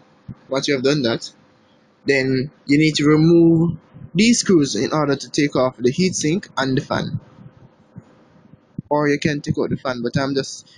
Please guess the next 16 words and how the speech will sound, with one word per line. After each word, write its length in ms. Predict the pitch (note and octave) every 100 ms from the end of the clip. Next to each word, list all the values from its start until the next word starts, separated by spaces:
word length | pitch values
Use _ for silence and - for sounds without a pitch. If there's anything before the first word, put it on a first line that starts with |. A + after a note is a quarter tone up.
| _ D3
taking 280 | E3 E3+
out 100 | D3
the 80 | C#3
heatsink 440 | D#3+ F3+ - C3+ C#3
to 80 |
reapply 720 | B2 A2 C#3+ C#3+ - D3 B2 C3
some 240 | - A#2+
thermal 260 | C#3 C3+ A2
paste 300 | - - -
to 80 | -
it. 240 | - - _ _ _ _ _ - - _ -
You 60 | D3
have 80 |
to 60 | D3
take 220 | F#3 F3
out 220 | D#3+ B2+